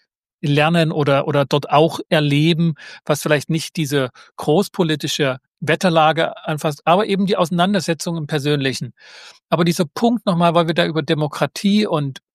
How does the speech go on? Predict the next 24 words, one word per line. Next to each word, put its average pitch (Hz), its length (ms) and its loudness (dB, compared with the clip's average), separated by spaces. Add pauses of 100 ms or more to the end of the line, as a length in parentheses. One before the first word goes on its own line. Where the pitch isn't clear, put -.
(140)
Politik 160 460 -2
gesprochen 165 340 2
haben, 156 120 0 (460)
es - 220 -4
ist 202 200 -2
ja 190 140 2
aber 170 260 0
auch 202 280 0
eine 170 160 -2
Tatsache, 170 580 -2 (100)
dass 160 260 -2
es - 240 -8
so 185 160 0
gut 165 280 -6
funktioniert, 156 960 -4
dass - 300 0
also 143 400 0 (100)
auch 139 280 -2
Mehrheiten 139 960 0 (400)
zustande 185 640 0
kommen, 143 420 -2
die 151 180 -8
dem 180 240 0
folgen. 147 720 -4